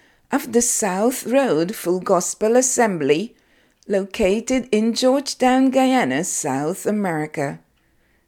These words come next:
The pastor is Pastor Desmond Rogers. The Full Gospel Assembly is located at two four two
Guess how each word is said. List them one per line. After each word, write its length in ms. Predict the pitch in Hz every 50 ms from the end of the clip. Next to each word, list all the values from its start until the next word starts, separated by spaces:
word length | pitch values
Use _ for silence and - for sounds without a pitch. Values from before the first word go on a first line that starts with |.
| _ _ _
The 100 | 359 381
pastor 540 | - 240 - - 165 170 - - - 180 -
is 520 | - 175 165 160 180 202 240 254 - - - _ _ _ _ _ _ _ _ _ -
Pastor 400 | 226 220 233 - - - 247 254
Desmond 840 | 208 202 233 214 208 196 - - 165 160 156 151 160 165 165 185 - -
Rogers. 920 | 165 165 180 180 160 147 156 147 - 147 131 139 147 156 - - - - _ _ _ _ _ _ _ _ _ _ _ _ _ _ _ _ _ _ -
The 80 | 339
Full 300 | - - - 294 294 294
Gospel 520 | 254 247 240 247 254 - - - 233 226 240
Assembly 680 | 254 240 - 190 185 160 175 175 170 170 175 190 -
is 260 | - - 196 185 180
located 760 | 175 160 170 175 - - 208 208 233 247 247 - 262 247 247 -
at 260 | 170 160 170 - _
two 220 | - - 226 240 262
four 280 | - - 254 269 277
two 600 | 269 269 - 247 196 160 147 147 160 180 202 226